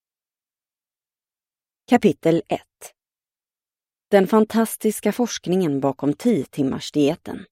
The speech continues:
Det här är som bekant inte den första dietboken som har getts ut.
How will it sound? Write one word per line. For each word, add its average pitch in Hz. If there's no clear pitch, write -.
Det 262
här 269
är 151
som 156
bekant -
inte 160
den 147
första 240
dietboken -
som 147
har 143
getts 156
ut. -